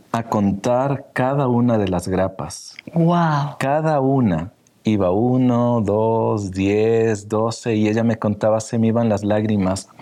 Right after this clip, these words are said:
Speaker 1: Pero eso fue sanidad para Sandy.
Speaker 2: Mm.
Speaker 1: Y creo que como varones también tenemos muchas veces que, obviamente, no descuidarnos, pero sí aceptar la ayuda. Porque yo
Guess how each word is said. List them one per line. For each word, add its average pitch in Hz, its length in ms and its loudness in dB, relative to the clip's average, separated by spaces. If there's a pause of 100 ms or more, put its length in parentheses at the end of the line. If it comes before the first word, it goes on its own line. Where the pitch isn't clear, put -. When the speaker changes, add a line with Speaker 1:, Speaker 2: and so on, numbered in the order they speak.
(640)
Speaker 1:
Pero 131 200 0
eso 143 200 -2
fue 135 560 0
sanidad 101 680 0
para 87 220 -2
Sandy. 71 420 -6 (380)
Speaker 2:
Mm. 254 260 4 (500)
Speaker 1:
Y 120 100 0
creo 196 200 -2
que 220 140 -4
como 139 280 2
varones 110 640 0
también 107 360 0
tenemos 107 460 0
muchas 117 360 0
veces 107 380 -2
que, - 340 -4 (520)
obviamente, 143 580 0
no 110 160 2
descuidarnos, 98 1040 -2 (640)
pero 113 200 0
sí - 220 -6
aceptar 113 500 -4
la 101 140 0
ayuda. 85 480 -2 (840)
Porque 104 360 -2
yo 120 500 0